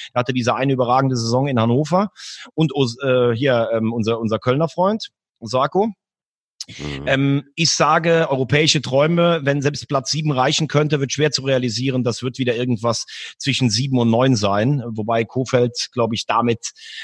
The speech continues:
Speaker 1: äh, letztlich natürlich nicht zufrieden sein wird, weil er so unfassbar ehrgeizig ist.
Speaker 2: Mhm. Wow.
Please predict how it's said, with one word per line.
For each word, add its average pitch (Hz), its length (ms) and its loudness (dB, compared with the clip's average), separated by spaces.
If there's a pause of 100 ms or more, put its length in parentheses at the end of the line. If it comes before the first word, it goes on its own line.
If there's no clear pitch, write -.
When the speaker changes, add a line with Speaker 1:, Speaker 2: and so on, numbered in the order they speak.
(120)
Speaker 1:
äh, 120 140 0
letztlich 120 320 0
natürlich 113 260 0
nicht 117 140 2
zufrieden 117 320 -2
sein 107 180 4
wird, 107 140 -4
weil 107 100 2
er 101 60 2
so 98 120 -2
unfassbar 110 460 0
ehrgeizig 76 500 -2
ist. 69 220 -8 (920)
Speaker 2:
Mhm. 67 640 -12 (600)
Wow. 113 420 -8